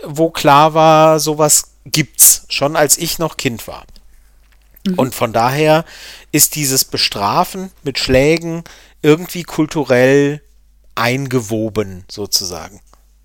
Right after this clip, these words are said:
Speaker 1: Ähm, das ist auf jeden Fall sicher. Ähm, und daher kommt halt auch nicht weniges davon, dass es halt dann sexualisiert wurde und dann halt eben,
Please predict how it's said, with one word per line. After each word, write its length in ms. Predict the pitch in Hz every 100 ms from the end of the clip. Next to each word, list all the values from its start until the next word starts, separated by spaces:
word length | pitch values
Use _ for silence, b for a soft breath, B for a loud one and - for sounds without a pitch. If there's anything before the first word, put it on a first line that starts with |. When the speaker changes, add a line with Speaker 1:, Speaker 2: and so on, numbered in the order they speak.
| _ _ _ _
Speaker 1:
Ähm, 600 | 123 117 117 117 117 117 - _ _ _ B B B B B B
das 220 | 123 -
ist 140 | 190 147
auf 140 | 139
jeden 240 | 151 143 147
Fall 200 | 135 107
sicher. 340 | 104 - 90 b b b b b -
Ähm, 680 | 117 117 117 113 113 113 - _
und 160 | 127 123
daher 300 | 117 170 190
kommt 360 | - 202 262 -
halt 200 | 117 -
auch 200 | 117 - _ _
nicht 460 | 135 147 - - 113
weniges 560 | 156 190 151 110 -
davon, 400 | - 104 127 139
dass 220 | 156 147 143
es 160 | -
halt 280 | 143 143 - B B B -
dann 240 | 127 143
sexualisiert 880 | 139 - - 127 120 110 139 208 -
wurde 360 | 175 185 240 - _
und 240 | 165 160
dann 240 | 151 160 170
halt 220 | 165 160
eben, 560 | 160 160 160 160 165